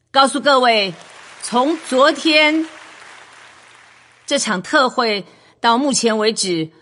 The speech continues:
我们在一起不到二十四小时。<laughs> 昨天晚上七点开始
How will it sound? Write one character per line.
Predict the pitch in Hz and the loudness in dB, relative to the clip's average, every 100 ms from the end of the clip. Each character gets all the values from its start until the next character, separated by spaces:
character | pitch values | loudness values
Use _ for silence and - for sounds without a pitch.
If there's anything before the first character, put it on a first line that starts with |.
| _ | _
我 | 180 | -6
们 | 185 | -4
在 | 196 202 | -2 -2
一 | 190 | -2
起 | 190 170 | -4 -8
不 | 165 | -8
到 | 170 165 143 - _ | -4 -2 -2 -6 _
二 | 220 | -4
十 | - 175 | -4 -6
四 | - 240 | -6 -6
小 | - 156 | -6 -6
时。 | - - - 160 160 _ | -8 -10 -12 -20 -20 _
<laughs> | - 185 - _ _ _ _ _ _ _ _ _ _ _ _ _ _ _ _ _ _ - | -12 -12 -14 _ _ _ _ _ _ _ _ _ _ _ _ _ _ _ _ _ _ -8
昨 | 208 | -4
天 | 214 277 | 0 2
晚 | 247 202 | 2 0
上 | 247 233 | -2 -2
七 | - - 247 | -2 -4 -4
点 | 208 180 | -4 -6
开 | - 240 254 | -4 -4 -2
始 | - 175 165 160 160 | -4 -4 -4 -4 -8